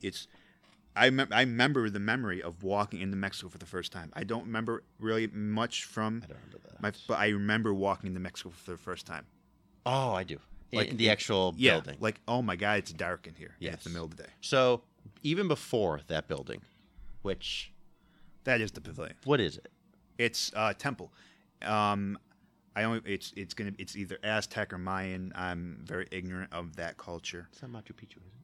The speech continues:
Speaker 1: No,
Speaker 2: It's
Speaker 1: it's
Speaker 2: not
Speaker 1: not
Speaker 2: Machu
Speaker 1: Machu Picchu.
Speaker 2: It's not Machu Picchu. Um,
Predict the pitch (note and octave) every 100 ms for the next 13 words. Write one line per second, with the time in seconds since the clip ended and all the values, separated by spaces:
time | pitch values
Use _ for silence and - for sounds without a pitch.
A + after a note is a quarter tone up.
0 | _ _ _ _ _ - G2 F#2+ F2+ G2+
1 | G2+ F#2+ F2 F2 F#2 F2+ G2+ - - G2
2 | - - F2 - - A#2 G2+ G2+ G#2 G#2+
3 | G#2 - - _ - - - - - G#2
4 | G2+ G2 F#2+